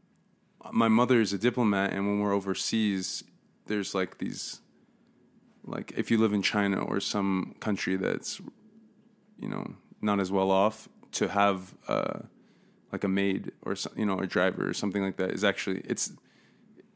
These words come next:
everyone, i-, if it costs as much as it does over there, everyone here would have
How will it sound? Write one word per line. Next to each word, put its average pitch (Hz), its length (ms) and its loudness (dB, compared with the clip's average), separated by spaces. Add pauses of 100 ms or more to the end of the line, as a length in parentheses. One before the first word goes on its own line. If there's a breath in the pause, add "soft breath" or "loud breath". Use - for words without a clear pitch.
(140)
everyone, 113 460 6
i-, 127 300 4 (100)
if 117 100 2
it 123 80 4
costs 139 240 6
as 123 120 4
much 120 240 4
as 95 240 0 (100)
it 101 140 0
does 104 220 4
over 95 200 2
there, 101 380 0
everyone 107 360 4
here 92 160 0
would 92 120 -2
have 90 200 -2